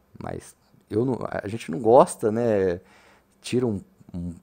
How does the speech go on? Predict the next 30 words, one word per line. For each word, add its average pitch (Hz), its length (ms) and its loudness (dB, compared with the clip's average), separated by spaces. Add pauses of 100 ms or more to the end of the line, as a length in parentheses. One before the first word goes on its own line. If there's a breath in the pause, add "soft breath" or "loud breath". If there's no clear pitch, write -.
(280)
dá 87 100 2
uma 101 120 6
bocanhada 98 640 0
bem 110 200 0
grande, 104 380 2
o 92 80 -4
leão 107 380 2
abre 110 260 6
essa 113 160 -2
bocona 101 540 -4
aí, 101 240 0
abocanha 95 380 -4
bastante 101 720 -2
a - 20 -2
gente, 104 440 -6 (540 soft breath)
mas 110 260 -4
é 123 80 -2
necessário, 104 680 -2
a 104 40 -4
gente 107 120 -6
tem - 160 -12
que - 100 -12
andar 95 220 -4
na 92 100 -4
lei 87 200 -4
tudo 95 180 -14
certinho 92 500 -8
aí, 76 80 -10
tá - 140 -12
bom? 123 260 0